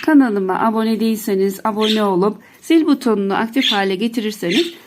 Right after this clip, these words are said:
bir sonraki videolarımdan haberdar olabilirsiniz arkadaşlar. Kanalıma abone olmak tamamen ücretsizdir.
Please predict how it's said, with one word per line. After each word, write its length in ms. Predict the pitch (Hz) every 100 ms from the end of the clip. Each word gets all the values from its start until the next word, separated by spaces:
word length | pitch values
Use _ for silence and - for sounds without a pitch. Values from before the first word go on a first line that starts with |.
| -
bir 100 | 320
sonraki 460 | 311 277 233 214 202
videolarımdan 580 | 196 208 196 196 214 320
haberdar 540 | 269 247 233 220 247
olabilirsiniz 580 | 240 233 220 220 - 196
arkadaşlar. 760 | 190 185 185 185 - 277 - - - - - -
Kanalıma 440 | 330 311 247 220
abone 400 | 233 240 247 254
olmak 460 | 240 202 196 254 -
tamamen 500 | 311 277 226 190 180
ücretsizdir. 1120 | 220 214 262 262 269 269 269 269 - -